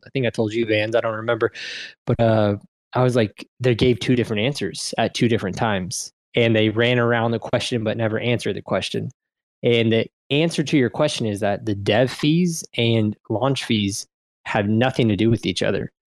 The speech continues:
You're taking ten percent from a collection and you're burning half of it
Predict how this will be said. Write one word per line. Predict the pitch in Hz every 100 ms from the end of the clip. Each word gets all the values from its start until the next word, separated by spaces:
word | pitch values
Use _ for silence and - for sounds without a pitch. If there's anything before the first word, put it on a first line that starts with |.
| _ _ _ -
You're | 131
taking | 127 143 120 117
ten | 107 127
percent | 156 143 139
from | 139 127
a | 113
collection | - 113 110 - 101 113 - _ _ _ _ _ -
and | 120
you're | 113 98
burning | 98 120 120 135 117
half | 98 110 110
of | 104
it | 101 101